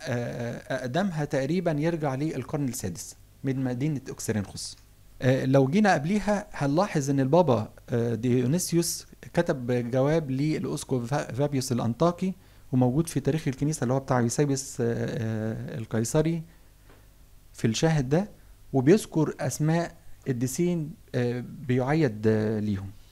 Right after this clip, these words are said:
وهنلاحظ كمان إن في نفس ال-، ال-، الكتاب ده، مش الخطاب بس، إن، آه، في، في حاجة كده عنوان في يوسيبيوس القيصري بيتكلم على، آه، شهداء مصر. هنلاحظ وجود أسماء قديسين مش معروفين حد،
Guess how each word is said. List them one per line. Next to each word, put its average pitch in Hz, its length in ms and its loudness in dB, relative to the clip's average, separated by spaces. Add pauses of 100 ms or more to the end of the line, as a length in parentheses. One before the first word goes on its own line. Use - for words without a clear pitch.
(1000)
وهنلاحظ 135 720 2
كمان 160 280 2
إن 156 160 0
في - 140 0
نفس - 260 0
ال-، 131 200 2
ال-، 120 480 -2
الكتاب 135 440 -2
ده، 127 220 0 (140)
مش 151 200 0
الخطاب 127 400 0
بس، 151 300 -2 (440)
إن، 135 180 0
آه، 131 460 -4 (120)
في، 143 240 -4
في 175 500 -4
حاجة 156 280 0
كده 151 240 0
عنوان 135 440 2
في 123 160 -2
يوسيبيوس 151 360 0
القيصري 143 440 2
بيتكلم 135 460 0
على، 143 260 0 (340)
آه، 123 160 0
شهداء 127 380 2
مصر. - 340 0 (400)
هنلاحظ 127 540 0
وجود 139 440 0
أسماء 151 440 -2
قديسين 127 800 -2
مش 156 280 -2
معروفين 147 440 -2
حد، - 220 -4